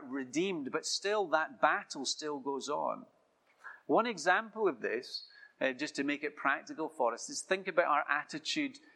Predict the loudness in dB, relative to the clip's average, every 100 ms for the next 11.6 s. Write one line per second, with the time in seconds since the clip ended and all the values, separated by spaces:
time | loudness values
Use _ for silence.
0 | -8 -2 0 2 2 0 -4 -10 -12 -6
1 | 0 0 0 -2 -2 -4 _ _ _ -10
2 | 0 2 2 -2 -2 -4 -4 -2 -2 -2
3 | -8 -10 _ _ _ _ -12 -10 -6 -2
4 | -2 0 0 0 -2 -2 2 4 2 -6
5 | _ _ _ _ 2 4 4 2 2 0
6 | -2 -4 4 6 4 0 -8 -4 -2 -2
7 | -4 _ _ 2 4 4 0 -2 0 0
8 | 0 0 0 0 -6 -6 -4 -4 2 2
9 | 0 -4 -4 -2 -4 -4 -6 -6 -8 -4
10 | -4 -2 -2 0 0 0 2 2 0 -6
11 | -2 -2 0 4 4